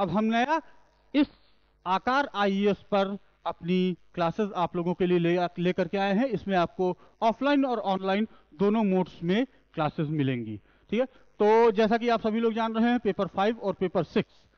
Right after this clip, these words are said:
हमारा, अ, यूपी special के बारे में है, तो थोड़ा सा आज हम लोग केवल, आज हम ज़्यादा नहीं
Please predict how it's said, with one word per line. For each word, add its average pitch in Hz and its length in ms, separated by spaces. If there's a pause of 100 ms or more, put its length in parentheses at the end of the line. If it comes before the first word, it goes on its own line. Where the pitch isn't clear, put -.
(260)
हमारा, 180 400 (1500)
अ, 147 360 (100)
यूपी 233 360
special 247 440 (240)
के 180 100
बारे 165 280
में 180 140
है, 208 140
तो 185 400 (100)
थोड़ा 247 180
सा 233 140
आज 196 260
हम 190 120
लोग 185 220 (340)
केवल, 220 360
आज 196 140
हम 214 120
ज़्यादा 208 280
नहीं 247 420